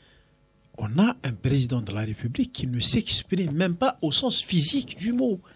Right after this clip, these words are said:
C'est pas au sens de projet politique. Ça veut dire qu'on est au point zéro.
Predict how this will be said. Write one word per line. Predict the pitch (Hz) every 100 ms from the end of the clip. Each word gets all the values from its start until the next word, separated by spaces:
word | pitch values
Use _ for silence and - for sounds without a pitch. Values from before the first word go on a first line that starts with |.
| _ - -
C'est | - - -
pas | 185 -
au | 160
sens | - 220 131
de |
projet | 131 - 208 180 202
politique. | 180 170 147 127 131 120 - - - - - - - - -
Ça | -
veut | 202 247
dire | 277 285
qu'on | - 170 151
est | 202 302 -
au | 147
point | - 240 269 220
zéro. | 170 214 147